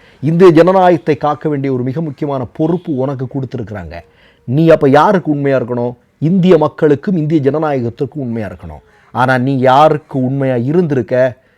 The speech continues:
நீ மோடிக்கும் அமித்ஷாவுக்கும் ஆர் எஸ் எஸ்க்கும் உண்மையா இருந்திருக்க. அதை இந்திய மக்கள்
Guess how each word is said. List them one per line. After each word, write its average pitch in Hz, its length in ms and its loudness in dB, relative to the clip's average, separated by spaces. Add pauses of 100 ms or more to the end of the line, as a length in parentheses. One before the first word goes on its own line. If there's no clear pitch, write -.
(140)
நீ 165 380 -4 (420)
மோடிக்கும் 139 580 -4 (220)
அமித்ஷாவுக்கும் 139 680 -6
ஆர் 127 260 -6
எஸ் - 280 -12
எஸ்க்கும் 165 120 -12
உண்மையா 120 340 -4
இருந்திருக்க. 85 460 -14 (340)
அதை 127 220 -2
இந்திய 139 320 -2
மக்கள் 120 480 -6